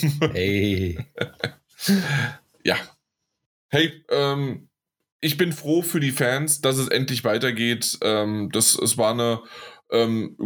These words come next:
Speaker 1: gute Präsentation. M-, mal schauen, was es tatsächlich wird. Es kommt ja jetzt dann am siebzehnten Oktober. Es ist ja jetzt, also es sind noch vier Monate, es geht ruckzuck rum. Und dann, ähm, ja, schauen wir mal, was das tatsächlich wird, ob das noch ein,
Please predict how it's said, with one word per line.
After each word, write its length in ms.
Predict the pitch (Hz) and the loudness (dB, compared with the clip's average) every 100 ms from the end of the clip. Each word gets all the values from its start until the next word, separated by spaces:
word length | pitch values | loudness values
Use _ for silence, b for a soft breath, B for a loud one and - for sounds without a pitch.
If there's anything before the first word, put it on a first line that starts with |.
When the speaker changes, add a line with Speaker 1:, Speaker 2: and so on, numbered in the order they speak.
| 110 | -4
Speaker 1:
gute 280 | 113 151 151 | 0 2 2
Präsentation. 1160 | 147 127 127 123 117 - 110 107 123 120 113 - _ | 0 -2 0 0 0 0 0 2 0 -2 -8 -14 _
M-, 180 | - - | -6 -4
mal 200 | 107 113 | 0 0
schauen, 500 | - 113 120 123 - - | 0 0 0 -2 -6 -2
was 180 | 117 | -2
es 100 | 123 120 | 0 -2
tatsächlich 500 | 110 117 117 113 - | 0 0 0 -4 0
wird. 180 | 113 117 | 0 2
Es 100 | - | -2
kommt 180 | 131 143 | 0 0
ja 60 | |
jetzt 260 | 123 120 - | 0 0 0
dann 180 | 113 117 | 0 0
am 440 | 107 110 110 107 B B | 0 0 0 -2 B B
siebzehnten 440 | - 147 143 156 127 | -4 -2 0 0 0
Oktober. 680 | 110 - 127 147 139 139 - | -4 -2 0 0 0 -2 -6
Es 120 | 104 - | -4 0
ist 140 | - | 2
ja 180 | 123 107 | 2 2
jetzt, 340 | 95 92 - - | 2 2 0 -2
also 160 | - - | -8 -4
es 80 | - | -2
sind 80 | 78 | -4
noch 80 | |
vier 220 | - - 95 | -6 -2 0
Monate, 380 | 92 98 - | 2 0 -2
es 160 | 76 - | -2 -2
geht 180 | - - | -4 -6
ruckzuck 420 | 92 - 90 - | -6 -2 -2 0
rum. 260 | 98 113 - B B B B B | 0 0 -4 B B B B B
Und 220 | - 101 98 | -4 -2 2
dann, 380 | 101 101 98 - | 0 0 -4 0
ähm, 520 | 98 95 92 92 - _ _ _ _ _ _ _ - | 0 2 0 0 -4 _ _ _ _ _ _ _ -2
ja, 240 | 104 92 - | 0 0 -2
schauen 200 | - 104 | -2 0
wir 80 | 113 | 2
mal, 180 | 107 98 | 2 2
was 120 | 101 | 2
das 120 | 101 | 2
tatsächlich 500 | 104 95 104 117 - | 2 2 0 0 0
wird, 160 | 101 92 | 0 0
ob 120 | - | -2
das 140 | 101 | -2
noch 200 | 104 101 101 | 0 0 0
ein, 360 | 98 90 - | 0 -2 -6